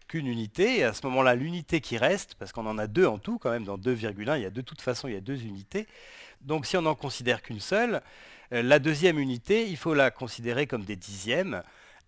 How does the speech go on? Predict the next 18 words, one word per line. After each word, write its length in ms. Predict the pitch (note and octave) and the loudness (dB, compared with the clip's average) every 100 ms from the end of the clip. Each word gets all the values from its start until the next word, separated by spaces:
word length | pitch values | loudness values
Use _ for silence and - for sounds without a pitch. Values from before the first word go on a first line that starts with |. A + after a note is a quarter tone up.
| _ | _
Alors 180 | B2 A#2 | 2 2
ça, 140 | F#3 | 6
on 80 | D3+ | 6
a 80 | C3 | 6
déjà 240 | C3 B2+ | 4 2
vu 100 | C3 | 2
ce 80 | B2+ | 0
cas-là, 360 | - A2 D#3 B2+ | 2 8 10 10
hein, 40 | |
une 140 | B2+ C3+ | 6 0
unité, 360 | C3+ A#2 E3 | -4 -2 0
c'est 160 | D#3+ G#2+ | 0 -4
dix 200 | G#2 D#3 | -8 -8
dixièmes, 560 | B2+ G2+ A2 D#3+ F#3+ - - - - | -8 -4 2 2 2 -8 -14 -16 -4
donc 180 | C3 B2+ | -4 0
on 100 | B2 | 6
va 160 | B2+ | 8
avoir 440 | A2 A#2 A#2+ F#2+ | 8 8 6 6